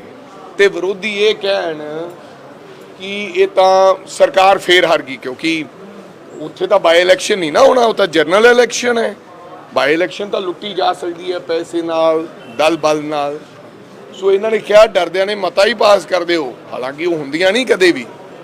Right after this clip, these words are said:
ਕਿ ਕੋਈ ਪੰਚਾਇਤੀ ਚੋਣਾਂ ਅਸੀਂ, ਇਹ ਪੰਚਾਇਤੀ ਚੋਣਾਂ ਅਸੀਂ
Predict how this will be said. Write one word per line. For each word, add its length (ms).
ਕਿ 120
ਕੋਈ 600
ਪੰਚਾਇਤੀ 720
ਚੋਣਾਂ 480
ਅਸੀਂ, 520
ਇਹ 120
ਪੰਚਾਇਤੀ 480
ਚੋਣਾਂ 320
ਅਸੀਂ 280